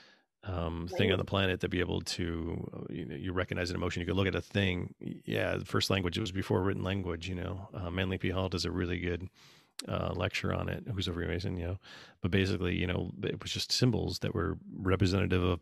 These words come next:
Speaker 1: physical things. It was a tree, and you knew what that meant on a
Speaker 2: Fine. Yeah.
Speaker 1: spiritual, physical, cultural level, right? So then somehow you represented it, and then it turned into, after, I don't know, whatever iterations of it, now it's a T,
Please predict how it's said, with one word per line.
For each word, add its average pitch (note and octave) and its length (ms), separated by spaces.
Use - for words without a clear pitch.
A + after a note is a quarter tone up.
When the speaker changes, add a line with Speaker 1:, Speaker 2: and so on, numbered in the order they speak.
Speaker 1:
physical F#2+ 380
things. F2+ 340
It F2 40
was E2+ 100
a F2 80
tree, F2+ 440
and F2 160
you F2 80
knew F2+ 120
what F2+ 100
that F#2+ 220
meant F#2+ 240
on F2 200
a E2+ 460
Speaker 2:
Fine. - 200
Yeah. - 160
Speaker 1:
spiritual, F2 1080
physical, F#2 720
cultural F#2+ 560
level, F#2 400
right? F#2 300
So - 140
then F#2 340
somehow G2 320
you F#2 280
represented F#2 540
it, F2+ 160
and G#2 120
then F#2+ 100
it G2+ 100
turned F#2+ 200
into, F#2 280
after, F#2 440
I - 140
don't G2+ 120
know, F#2+ 180
whatever G2+ 300
iterations F#2+ 480
of F#2+ 80
it, F#2 60
now F#2 120
it's - 120
a - 40
T, - 420